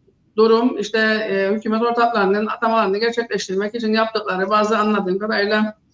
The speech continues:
çok çeşitli de, e, e, pazarlıklar var birbirleriyle. Bunun doğrultusunda yanlış, e, olan atamalar da var, doğru olan atamalar da var. Yani, e,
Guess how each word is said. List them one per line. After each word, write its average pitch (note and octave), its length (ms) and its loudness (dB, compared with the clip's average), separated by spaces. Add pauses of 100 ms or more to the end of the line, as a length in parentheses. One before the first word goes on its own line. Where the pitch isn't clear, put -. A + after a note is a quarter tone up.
(220)
çok B2 200 2
çeşitli A3+ 460 0
de, C#4+ 160 4 (240)
e, A3+ 60 -2
e, G#3+ 920 -4
pazarlıklar B3+ 680 2
var G3 140 2
birbirleriyle. G3 640 0 (600)
Bunun D4 280 4
doğrultusunda D#4 580 2
yanlış, B3+ 560 0 (140)
e, A3+ 40 -4
olan A#3 360 2
atamalar A#3 500 2
da E3 120 -2
var, B3 240 -2
doğru C#4 240 4
olan E4+ 200 6
atamalar F#3 500 0
da F3 120 -8
var. F#3 100 -6
Yani, G#3+ 460 -4 (440)
e, G#3 280 2